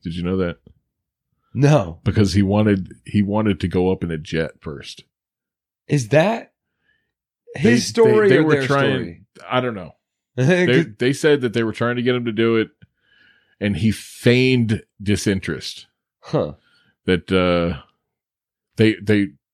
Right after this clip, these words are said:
Speaker 1: un-, until they started pressuring him, and then until they finally said, "Hey, we're gonna send you up with the Blue Angels, give you an idea what it'd be like." And he jumped all over it going up there. He said,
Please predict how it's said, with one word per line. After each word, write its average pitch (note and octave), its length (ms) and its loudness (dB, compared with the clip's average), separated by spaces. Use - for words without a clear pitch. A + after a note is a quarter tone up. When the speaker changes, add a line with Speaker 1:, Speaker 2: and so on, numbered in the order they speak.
Speaker 1:
un-, A#2+ 220 -2
until B2+ 260 0
they A#2+ 80 4
started G#2+ 340 0
pressuring A2 380 0
him, F#2 80 -4
and F#2+ 100 -4
then F#2+ 100 -2
until G2+ 200 -2
they F#2+ 140 2
finally G2+ 340 -2
said, F#2 240 0
"Hey, G#2 140 4
we're F#2+ 160 -2
gonna F#2 160 -2
send G2 240 -2
you F#2+ 100 0
up F2+ 80 -4
with F2+ 80 -4
the E2+ 80 -4
Blue F#2 240 0
Angels, F#2 320 -2
give E2 160 -6
you F2 80 -4
an F2 60 -6
idea F2 280 -4
what F2+ 140 -4
it'd D#2+ 140 -8
be F2+ 80 -2
like." F2 400 -6
And F2+ 100 0
he F2+ 80 4
jumped E2+ 340 0
all F2+ 180 2
over F#2 200 2
it E2+ 100 -2
going F2+ 200 -2
up F#2 160 -2
there. F#2 260 2
He F#2 120 -4
said, F#2+ 320 0